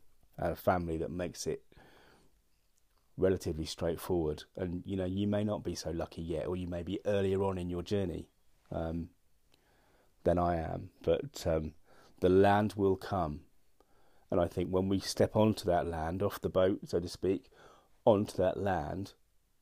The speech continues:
it will be easier to look back on this journey if we have made something of it,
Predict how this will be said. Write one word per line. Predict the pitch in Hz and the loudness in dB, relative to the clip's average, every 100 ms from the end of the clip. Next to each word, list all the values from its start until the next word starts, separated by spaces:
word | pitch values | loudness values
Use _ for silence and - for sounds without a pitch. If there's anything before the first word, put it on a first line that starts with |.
| _ _ _ _ _ _ _ _ _ _ _ _ _ _ _ | _ _ _ _ _ _ _ _ _ _ _ _ _ _ _
it | 107 | 2
will | 101 | 4
be | 101 107 - - | 2 0 -2 -2
easier | 110 110 95 87 73 76 92 - _ _ - | 2 2 0 -2 -2 -4 -6 -12 _ _ -8
to | - 90 87 82 104 - _ _ _ _ _ _ _ _ _ _ _ _ _ _ _ _ _ _ _ _ _ _ _ _ _ - | -2 0 0 -2 -6 -14 _ _ _ _ _ _ _ _ _ _ _ _ _ _ _ _ _ _ _ _ _ _ _ _ _ -6
look | 92 95 - - - | -2 0 -2 -4 2
back | 95 - - - - _ _ _ _ _ _ _ - - _ _ _ - - - | 4 2 -2 -16 -18 _ _ _ _ _ _ _ -20 -20 _ _ _ -20 -20 0
on | 90 87 | 2 2
this | 87 - - | 0 -2 -2
journey | 104 95 87 76 90 - | 0 0 0 -2 -4 -4
if | - - 95 | -4 -2 0
we | 90 | 0
have | 82 | 0
made | 90 92 92 90 85 | -2 -2 0 0 -2
something | - 85 82 82 | -4 -6 -4 -4
of | 82 82 | -4 -4
it, | 76 | -6